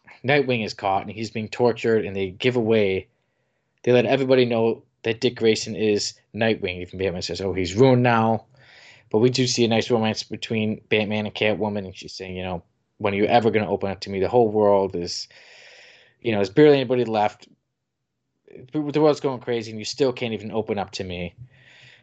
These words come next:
And Batman still, you know, sticks to his guns and does not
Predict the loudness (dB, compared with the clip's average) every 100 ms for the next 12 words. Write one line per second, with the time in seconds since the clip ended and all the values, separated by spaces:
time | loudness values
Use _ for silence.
0 | -12 0 0 2 -2 -4 0 0 0 -6
1 | -14 _ _ _ -14 -4 -2 2 2 4
2 | 2 2 -2 -4 -4 0 0 2 2 2
3 | 0